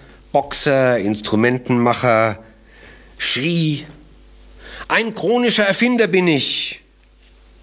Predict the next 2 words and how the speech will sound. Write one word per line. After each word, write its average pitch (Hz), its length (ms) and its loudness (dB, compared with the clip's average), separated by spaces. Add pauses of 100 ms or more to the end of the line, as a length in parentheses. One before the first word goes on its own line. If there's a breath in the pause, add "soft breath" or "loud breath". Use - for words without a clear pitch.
(640 loud breath)
verbesserte 117 760 0 (840 loud breath)
Mausefallen, 127 1000 2